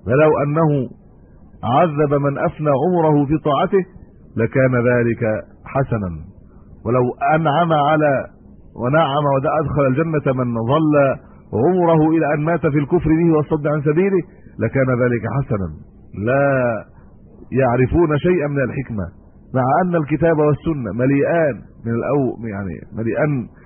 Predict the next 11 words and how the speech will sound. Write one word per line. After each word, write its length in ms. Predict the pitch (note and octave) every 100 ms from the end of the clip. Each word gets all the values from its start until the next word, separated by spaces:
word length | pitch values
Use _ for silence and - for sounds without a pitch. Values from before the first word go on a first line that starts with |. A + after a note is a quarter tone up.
| -
بالأدلة 500 | B2 A#2+ C#3 E3+ D#3 C#3+
المت-، 640 | C3 A#2+ B2 B2+ C3+ A#2+
المتواترة 800 | B2 B2+ C3 C3+ C#3 C#3 F3 D#3+ G#2+ - - - -
في 180 | C3
أن 140 | D#3 D3
الله 460 | C#3+ D#3+ D#3 D3+
يفعل 400 | F3+ C#3+ B2+ D3+ D#3 D3 C3
أشياء 440 | C#3 C3 D#3 E3 D#3 - -
لأشياء 640 | C3+ D#3 C#3+ - C3+ D3 - - - - - -
سبحانه 420 | A#2+ F#2+ C#3 B2+ A#2
وتعالى، 420 | A2 A#2 A#2 A2+